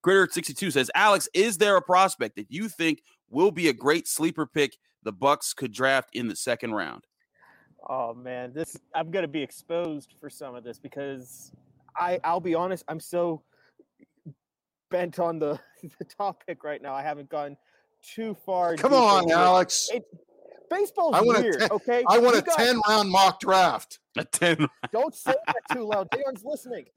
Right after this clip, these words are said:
Speaker 2: <laughs> Uh,
Speaker 1: <laughs>
Speaker 2: no, it, baseball's weird as we hear a hel-, helicopter maybe going o-, over across me. That's what I get for going outdoors here. Where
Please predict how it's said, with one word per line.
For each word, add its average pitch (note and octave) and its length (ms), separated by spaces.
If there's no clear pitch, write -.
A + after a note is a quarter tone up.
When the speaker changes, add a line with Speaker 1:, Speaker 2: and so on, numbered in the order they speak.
Speaker 2:
<laughs> - 80
Uh, F#3 100
Speaker 1:
<laughs> - 60
Speaker 2:
no, G#3+ 120
it, G#3+ 120
baseball's B3 460
weird G#3+ 180
as E3 120
we E3+ 80
hear F3+ 160
a D#3+ 60
hel-, F3+ 280
helicopter E3+ 540
maybe C#3+ 200
going D3 240
o-, C#3 120
over C#3+ 120
across C#3 340
me. C#3+ 100
That's D3 180
what C#3+ 100
I C3+ 40
get C#3+ 180
for D3 60
going C#3+ 240
outdoors C#3+ 400
here. C3+ 160
Where F#3 480